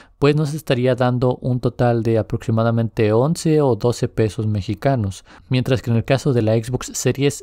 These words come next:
X nos estaría dando un total de aproximadamente diez u once pesos mexicanos, que sí, también en estas consolas es un costo relativamente bajo,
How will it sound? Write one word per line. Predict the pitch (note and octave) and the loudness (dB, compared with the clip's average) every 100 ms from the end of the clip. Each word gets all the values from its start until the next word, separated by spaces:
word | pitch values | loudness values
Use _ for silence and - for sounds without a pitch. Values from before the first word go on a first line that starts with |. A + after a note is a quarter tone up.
| - | -6
X | D#3 D3+ - A#2+ A#2 - | -2 -2 -2 -2 -2 -2
nos | C3+ | -2
estaría | D3 D#3 C#3 C3+ | 0 0 2 2
dando | C3 C3 | 2 0
un | C3 B2+ | 0 0
total | B2+ B2+ B2 A#2+ | 0 2 0 -2
de | C3+ | -2
aproximadamente | C3 D#3+ D3+ C#3+ C#3 C#3 D3 | -2 -2 0 0 0 0 -2
diez | A#2+ B2 B2+ - | 0 0 0 0
u | A2+ | 0
once | A2 A#2+ | 0 -2
pesos | - A2 G#2+ G2+ | -2 -4 -2 -2
mexicanos, | G#2 G#2+ - D#3+ C#3 - - | -2 -2 -2 -2 -4 -12 -6
que | C#3 B2 | -2 0
sí, | D3+ - C#3 | 0 -4 -2
también | A#2+ C#3 | 0 2
en | C#3+ | 2
estas | D3 D#3 D3 | 2 0 0
consolas | C3 C#3+ C3+ - | 0 2 0 0
es | B2 | -4
un | C#3 | -2
costo | C#3+ - C3+ | 0 0 -2
relativamente | A2+ A2+ C3+ C3+ C3+ C#3 D#3 | 0 0 0 0 0 0 0
bajo, | C#3 C3+ D3+ | 2 0 -2